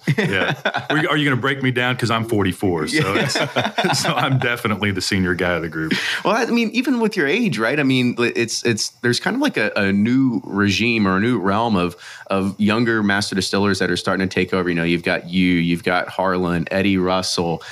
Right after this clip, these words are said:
Speaker 1: um, uh, you know, uh, Davis from, uh,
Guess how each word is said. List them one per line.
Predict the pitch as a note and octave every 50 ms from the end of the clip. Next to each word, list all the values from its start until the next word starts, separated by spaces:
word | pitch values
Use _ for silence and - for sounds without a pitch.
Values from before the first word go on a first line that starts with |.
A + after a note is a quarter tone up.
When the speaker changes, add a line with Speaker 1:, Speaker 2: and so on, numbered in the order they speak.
| - - - -
Speaker 1:
um, | G2 F#2 F2+ F2+ F2 E2+ E2+ F2 E2+ F2 E2+ E2+ - - -
uh, | - F2 E2+ E2+ E2+ - - -
you | - F2+
know, | F2 D#2+ D#2+ - - - - - -
uh, | - F#2+ F2+
Davis | E2+ F2+ - A2 G#2+ F#2+ G2 F#2+
from, | - - F#2 F#2+ F#2+ - -
uh, | F2+ F2+ F2 F2 F2